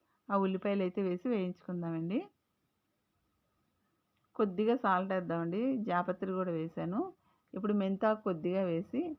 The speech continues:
వేయించుకుందామండి లో ఫ్లేమ్‌లో. మెంతాకు వేయటం వల్ల అండి కో-, కర్రీ ఫ్లేవర్ అన్నది చాలా బాగుంటుంది, టేస్ట్ కూడా చాలా బాగుంటుందండి. ఈ కర్రీ కోసం అయితే నేను పచ్చిమిర్చి అయితే కొద్దిగా ఎక్కువగానే తీసుకున్నానండి. పచ్చిమిర్చి ఒక మూడు పచ్చిమిర్చి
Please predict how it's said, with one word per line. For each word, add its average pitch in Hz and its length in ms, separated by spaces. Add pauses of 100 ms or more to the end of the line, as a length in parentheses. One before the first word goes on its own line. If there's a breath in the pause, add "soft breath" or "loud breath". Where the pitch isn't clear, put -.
(460)
వేయించుకుందామండి 180 800
లో 175 240
ఫ్లేమ్‌లో. 175 500
మెంతాకు 214 420
వేయటం 202 280
వల్ల 185 200
అండి 180 200
కో-, 208 200 (360)
కర్రీ 185 260
ఫ్లేవర్ 175 360
అన్నది 180 280
చాలా 175 300
బాగుంటుంది, 185 400
టేస్ట్ 185 320
కూడా 190 180
చాలా 170 340
బాగుంటుందండి. 170 720 (880)
ఈ 208 100
కర్రీ 202 260
కోసం 226 300
అయితే 208 200
నేను 208 180
పచ్చిమిర్చి 208 480
అయితే 196 180
కొద్దిగా 190 340
ఎక్కువగానే 190 480
తీసుకున్నానండి. 180 760
పచ్చిమిర్చి 226 500
ఒక 214 100
మూడు 180 180
పచ్చిమిర్చి 180 600